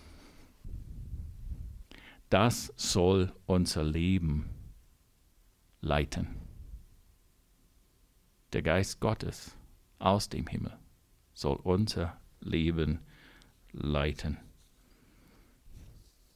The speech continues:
Und bevor wir beten, ich möchte sagen, wenn du Jesus Christus nicht kennst,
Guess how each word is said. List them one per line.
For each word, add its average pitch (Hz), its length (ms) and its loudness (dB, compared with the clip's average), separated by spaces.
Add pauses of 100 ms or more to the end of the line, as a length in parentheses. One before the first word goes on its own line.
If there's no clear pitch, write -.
(2250)
Und 95 260 4
bevor 139 420 6
wir 104 100 2
beten, 95 340 2
ich 82 140 0
möchte 101 320 2
sagen, 80 340 2
wenn 85 120 2
du 85 60 2
Jesus 107 380 2
Christus - 480 -2
nicht 117 240 4
kennst, - 720 -2